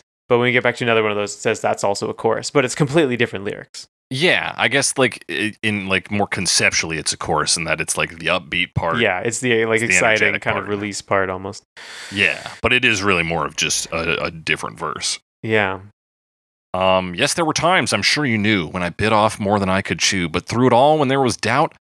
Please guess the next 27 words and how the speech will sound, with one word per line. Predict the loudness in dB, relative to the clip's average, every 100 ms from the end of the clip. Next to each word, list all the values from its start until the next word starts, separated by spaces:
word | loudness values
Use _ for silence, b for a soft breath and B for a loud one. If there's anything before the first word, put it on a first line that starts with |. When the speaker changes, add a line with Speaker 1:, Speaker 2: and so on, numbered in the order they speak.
| _ -2
Speaker 2:
I | 0
ate | 2
it | 2
up | 0 -2 -12 _ _ _
and | -4
spit | -4 -2 -2
it | 2
out. | 2 2 -4 -12 -12
Speaker 1:
And | -8
Speaker 2:
I |
Speaker 1:
spit | -2
Speaker 2:
faced | 0 2
Speaker 1:
it | 2
Speaker 2:
it |
all | 4 4
Speaker 1:
out. |
Speaker 2:
and | 4
I | 2
Speaker 1:
Cool | 2
Speaker 2:
stood | 0
Speaker 1:
line. | 0
Speaker 2:
tall | 2 4 4
and | 2 -2
did | -2
it |
my | 2 2 2
way." | 0 -2 -2